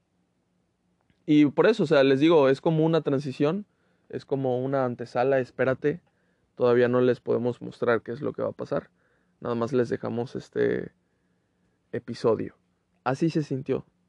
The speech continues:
La serie se sintió como un episodio largo. Entonces, la falta de desarrollo en los personajes importantes, mm, o sea, sí me hubiera gustado que Ezra hablara, que tuviera sentimientos en la serie,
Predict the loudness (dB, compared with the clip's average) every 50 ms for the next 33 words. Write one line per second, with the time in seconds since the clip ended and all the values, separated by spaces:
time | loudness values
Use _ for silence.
0 | _ _ -10 -8 -2 0 2 2 2 2 0 -2 -4 -4 -2 -2 -2 0 0 -2
1 | 0 0 0 -2 -4 -6 -6 -4 -2 -2 0 0 0 0 0 0 -2 -4 -6 _
2 | _ _ _ _ _ _ _ _ _ _ -16 -14 -10 -8 -6 -6 -4 0 2 4
3 | 4 4 4 2 0 -2 -4 -10 -18 _ _ _ _ _ _ _ _ _ _ _
4 | _ _ _ _ _ _ _ _ _ 0 2 2 2 2 2 2 2 2 2 2
5 | 2 4 4 4 2 2 0 0 2 2 2 2 2 2 0 0 -2 -2 -4 -6
6 | -10 -12 -10 -8 -8 -8 -6 -6 -8 -8 -8 -10 -10 -10 -10 -8 -8 -10 -6 -6
7 | -6 -6 -6 _ _ _ _ _ _ _ _ _ _ _ _ _ _ -20 -20 -18
8 | -18 -18 -20 _ _ _ _ _ _ _ -6 0 2 4 4 4 4 2 0 0
9 | 0 2 4 4 4 4 4 4 2 2 2 4 4 4 4 4 4 2 0 _
10 | _ _ _ _ _ _ _ _ _ _ _ _ _ 0 2 4 4 4 2 2
11 | 2 4 4 6 4 4 2 0 -4 _ _ _ _ _ _ -2 0 2 4 4
12 | 4 4 2 2 -2 -4 _ _ _ _ _ _ _ _ _ -6 -6 -4 -2 0
13 | 2 4 4 4 4 2 0 0 2 2 2 4 4 2 2 2 0 0 0 0
14 | -2 -2 0 0 0 0 -2 -6